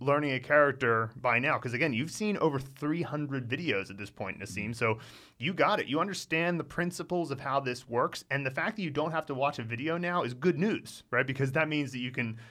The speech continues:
smash through it really quickly and start getting to the point where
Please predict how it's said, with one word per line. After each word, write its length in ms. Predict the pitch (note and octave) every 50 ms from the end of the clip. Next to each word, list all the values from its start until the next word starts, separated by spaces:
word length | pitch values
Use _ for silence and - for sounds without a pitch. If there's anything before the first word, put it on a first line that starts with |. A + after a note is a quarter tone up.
| - _
smash 560 | - - - - C#3+ D3 D3 D3 D3 C#3+ - -
through 180 | - D#3+ D#3+
it 100 | D3 -
really 220 | B2+ C3+ B2+ B2 A#2
quickly 560 | A#2+ - F#3 F#3 - - G#2+ G2 G2+ G#2 - - - -
and 120 | - A2+
start 340 | A2+ - - C#3+ C#3+ C#3 C3+
getting 180 | C#3 C#3 C3 C3
to 80 | B2+
the 80 | A2+ A#2
point 320 | A2+ - C#3+ B2+ A#2+ -
where 220 | A#2 A#2+ A2+ G#2+